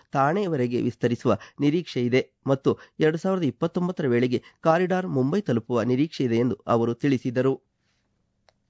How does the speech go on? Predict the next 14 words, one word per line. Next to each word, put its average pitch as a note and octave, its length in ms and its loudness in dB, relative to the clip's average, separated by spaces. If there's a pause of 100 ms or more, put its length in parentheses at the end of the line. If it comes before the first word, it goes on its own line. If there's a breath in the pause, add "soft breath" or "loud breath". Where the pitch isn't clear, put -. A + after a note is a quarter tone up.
(920 loud breath)
ಗೋವಾ A3 300 2
ಮುಖ್ಯಮಂತ್ರಿ G#3+ 580 -2
ಪ್ರಮೋದ್ E3 480 0
ಸಾವಂತ್ D3 380 0
ಅವರು D3 260 0
ಇಂದು C#3 220 0
ಪಣಜಿಯ C3 480 0
ಕ್ಯಾಂಪಲ್ E3+ 500 -2
ಮೈದಾನದಲ್ಲಿ B2+ 580 0 (240 loud breath)
ಗೋವಾ F#3 360 0
ಪುಸ್ತಕೋತ್ಸವವನ್ನು C#3 920 0
ಉದ್ಘಾಟಿಸಲಿದ್ದಾರೆ. B2 1000 0 (220 loud breath)
ಈ C#3 80 4
ಉತ್ಸವದಲ್ಲಿ C3 600 0